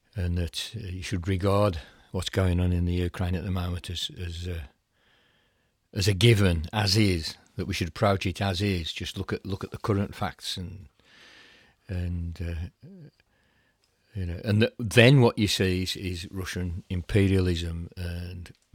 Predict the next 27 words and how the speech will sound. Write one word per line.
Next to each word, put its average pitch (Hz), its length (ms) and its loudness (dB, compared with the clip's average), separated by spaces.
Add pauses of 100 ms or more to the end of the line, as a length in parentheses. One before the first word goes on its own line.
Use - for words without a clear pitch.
(140)
Putin's 92 460 0
personal 92 500 0
ambitions 87 920 -8
and 98 280 -16 (360)
th-, - 140 -14 (360)
concerns 90 420 -6
for 92 80 -12
his 85 100 -10
legacy 87 460 -8
and 87 100 -10
these 104 180 -6
kind 92 280 -10
of 90 80 -14
things. - 240 -20 (500)
So - 140 -6
you 95 60 2
have 92 60 -2
this 92 120 -4
kind 92 180 0
of, 87 80 0
like, 92 120 -2
monocausal 95 1080 2 (920)
explanation 104 840 -4
of 82 60 -8
what's 80 220 -8
going 90 400 -4
on. 87 200 -10